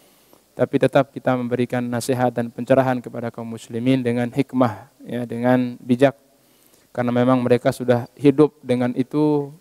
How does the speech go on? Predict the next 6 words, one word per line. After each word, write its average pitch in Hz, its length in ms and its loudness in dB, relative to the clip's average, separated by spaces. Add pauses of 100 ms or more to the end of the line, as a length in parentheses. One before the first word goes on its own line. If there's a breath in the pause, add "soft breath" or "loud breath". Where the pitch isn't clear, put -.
(360)
eh, 123 400 2
dalam 127 400 2
kurun 139 320 6
waktu 135 480 2
yang 123 80 -4
lama. 117 480 -2